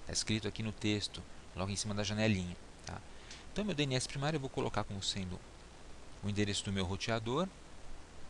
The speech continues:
O secundário eu vou colocar o do Google, por exemplo. E o default gateway, esse é importante, é o endereço do meu roteador. um ponto um, que é da minha rede externa,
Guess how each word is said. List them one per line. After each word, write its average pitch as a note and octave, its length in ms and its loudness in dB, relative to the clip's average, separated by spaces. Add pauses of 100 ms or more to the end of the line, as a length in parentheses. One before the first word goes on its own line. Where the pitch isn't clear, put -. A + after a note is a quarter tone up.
(640)
O - 40 -2
secundário G#2+ 460 4
eu F#2 40 0
vou F#2+ 80 -4
colocar G2+ 280 0
o F#2+ 60 2
do A#2 100 0
Google, A2+ 420 4
por - 180 0
exemplo. G2+ 520 0 (840)
E D#3+ 40 0
o G3 140 0 (160)
default B2+ 400 2
gateway, C3+ 480 4
esse A2+ 140 2
é - 20 0
importante, A#2 680 0 (320)
é F#2 60 0
o G#2 60 2
endereço G#2 440 0
do A2+ 160 2
meu A2+ 200 2
roteador. A#2+ 520 0 (360)
um G#2+ 100 -2
ponto A2+ 300 -2
um, B2 80 0 (540)
que - 60 -4
é - 20 -2
da F2+ 100 2
minha G2 140 2
rede G2 200 2
externa, - 360 0